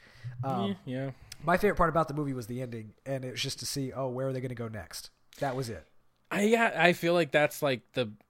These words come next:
Speaker 2: it's also its biggest detriment, is that where it's gonna go is most interesting. What happened was just like, okay,
Speaker 1: Yeah, it was very
Speaker 2: this
Speaker 1: by
Speaker 2: didn't
Speaker 1: the
Speaker 2: need to
Speaker 1: books.
Speaker 2: be here at all,
Speaker 1: Exactly.
Speaker 2: in my opinion.
Speaker 1: Um,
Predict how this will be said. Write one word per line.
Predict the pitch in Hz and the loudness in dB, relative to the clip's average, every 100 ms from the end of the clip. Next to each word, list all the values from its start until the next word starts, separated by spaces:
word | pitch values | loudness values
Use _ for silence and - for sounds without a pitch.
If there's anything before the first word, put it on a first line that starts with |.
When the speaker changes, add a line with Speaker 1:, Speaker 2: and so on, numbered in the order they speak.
| - | -6
Speaker 2:
it's | 135 - | -4 -2
also | 135 127 147 127 | -2 -2 -2 -2
its | 110 - 113 | -4 -8 -6
biggest | 127 113 104 | -4 -4 -4
detriment, | 117 135 - 110 - | -4 -4 -4 -4 -4
is | 104 - | -4 -2
that | 113 - | -4 -4
where | 107 117 147 160 | -4 0 2 4
it's | 147 - | 2 0
gonna | 139 123 110 | 0 0 -2
go | 107 127 156 170 117 107 104 | 0 4 6 8 6 4 0
is | 123 120 107 | -2 -2 -2
most | 123 120 113 - 131 | -2 0 0 -2 -2
interesting. | 147 123 113 110 95 87 90 | 0 -2 -4 -6 -6 -6 -2
What | 117 98 | 0 0
happened | - 117 156 160 127 107 104 | -2 2 2 2 0 0 -2
was | 98 113 101 95 | 0 0 0 -2
just | 113 - | -6 -4
like, | 113 107 117 | -4 -4 -4
okay, | 120 135 117 139 | -4 -2 0 0
Speaker 1:
Yeah, | 135 | -2
it | 151 | -2
was | 139 | -4
very | 127 143 135 | -4 0 2
Speaker 2:
this | 131 | 4
Speaker 1:
by | 117 | 6
Speaker 2:
didn't | 202 208 | 6 6
Speaker 1:
the | 151 | 2
Speaker 2:
need | 156 135 | 2 2
to | |
Speaker 1:
books. | 98 | 0
Speaker 2:
be | 123 117 | 0 -2
here | 101 92 - | -4 -6 -4
at | 107 107 | -2 0
all, | 101 90 | -2 -2
Speaker 1:
Exactly. | 82 104 101 | -8 -10 -10
Speaker 2:
in | |
my | 98 | -8
opinion. | 98 107 95 90 95 - - - - | -8 -8 -10 -8 -8 -10 -14 -16 -8
Speaker 1:
Um, | 151 143 | -6 -6